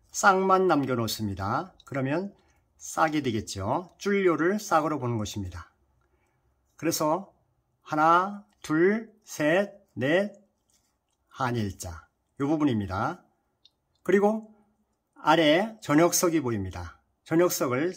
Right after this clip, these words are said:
디귿이 뒤집어져 있는 모습이죠. 그리고 점이 찍혀 있습니다. 그래서 티읕으로 보고 타로 봅니다. 칠 점이죠.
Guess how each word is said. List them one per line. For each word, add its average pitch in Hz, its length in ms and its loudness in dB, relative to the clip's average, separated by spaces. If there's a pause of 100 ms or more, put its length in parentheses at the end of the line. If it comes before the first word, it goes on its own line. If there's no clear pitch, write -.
(140)
디귿이 165 720 0 (460)
뒤집어져 175 480 2
있는 160 260 2
모습이죠. 123 840 -2 (240)
그리고 180 580 -2 (320)
점이 196 300 2
찍혀 - 180 -4
있습니다. 92 540 -8 (580)
그래서 143 580 -4 (320)
티읕으로 196 520 -2
보고 113 500 -2 (240)
타로 165 400 2
봅니다. 90 500 -8 (600)
칠 208 280 -4
점이죠. 123 760 -4